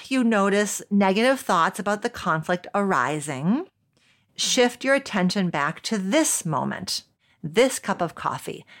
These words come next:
this walk, this conversation, this errand,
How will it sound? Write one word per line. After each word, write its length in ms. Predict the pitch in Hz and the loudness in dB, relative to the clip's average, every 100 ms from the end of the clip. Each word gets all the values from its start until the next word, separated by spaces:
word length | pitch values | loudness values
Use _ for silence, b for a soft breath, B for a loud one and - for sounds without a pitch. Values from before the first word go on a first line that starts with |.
| B | B
this 460 | 143 175 262 262 - | -2 2 2 2 -2
walk, 440 | 151 156 - - b b | -2 -2 -4 -12 b b
this 300 | 147 226 262 | -2 0 0
conversation, 920 | - 185 165 170 - 165 - 185 165 156 B 185 | -2 -2 0 -2 -2 -2 -2 -2 -4 -8 B -14
this 400 | 151 151 262 - - 165 | -6 2 2 2 -4 -2
errand, 520 | 139 135 135 156 | 0 -2 -4 -10